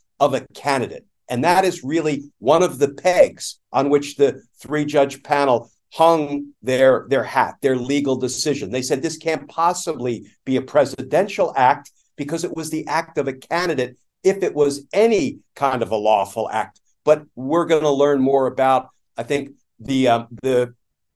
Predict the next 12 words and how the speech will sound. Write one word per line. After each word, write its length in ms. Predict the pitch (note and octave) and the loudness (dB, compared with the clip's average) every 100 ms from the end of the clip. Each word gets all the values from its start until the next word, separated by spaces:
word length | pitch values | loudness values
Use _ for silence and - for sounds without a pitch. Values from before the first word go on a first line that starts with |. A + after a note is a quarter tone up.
| _ _ - | _ _ -20
view 460 | A#2+ A#2 F#3 A#3 G3 | -18 -10 -6 2 2
of 120 | C3+ | 2
the 100 | C#3+ | 0
law 240 | C#3+ C#3+ | 2 2
moving 400 | C3+ C#3 C3 A#2+ | 0 -2 -2 -6
forward, 540 | - B2+ C#3+ E3 F3 - _ | -4 0 2 2 -2 -10 _
because 360 | D3+ C#3+ E3 D3+ | -12 -4 -6 -2
not 260 | F3+ F#3+ | 0 2
only 260 | F3 E3 D3+ | 2 2 0
was 300 | C3 C#3 C3+ | 2 2 2
it 140 | C3+ A2+ | -4 -2
not 340 | C3 B2+ | 2 2